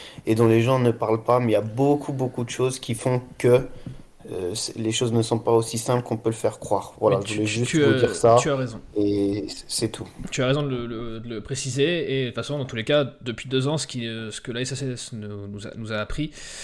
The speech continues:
Speaker 2: euh, c'est que, euh, il faut jamais croire toutes les infos qui sortent,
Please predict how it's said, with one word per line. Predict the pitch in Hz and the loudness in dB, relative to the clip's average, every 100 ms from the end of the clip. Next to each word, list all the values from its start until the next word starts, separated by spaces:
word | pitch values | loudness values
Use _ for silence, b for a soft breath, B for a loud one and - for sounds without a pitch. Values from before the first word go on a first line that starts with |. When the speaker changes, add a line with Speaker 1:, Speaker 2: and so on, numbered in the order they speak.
| B B B | B B B
Speaker 2:
euh, | - 110 110 107 104 | -2 2 2 2 0
c'est | - 143 | 2 0
que, | 139 | 4
euh, | 139 135 107 110 104 104 104 | 4 4 2 -2 -2 -4 -6
il | 104 | -6
faut | - 131 131 | -2 0 0
jamais | 135 131 127 | 0 -2 -2
croire | - 147 147 | 4 4 4
toutes | 131 | 0
les | 135 135 | 0 2
infos | 156 | 0
qui | 135 135 | -2 -4
sortent, | 131 160 143 - | 0 0 0 -4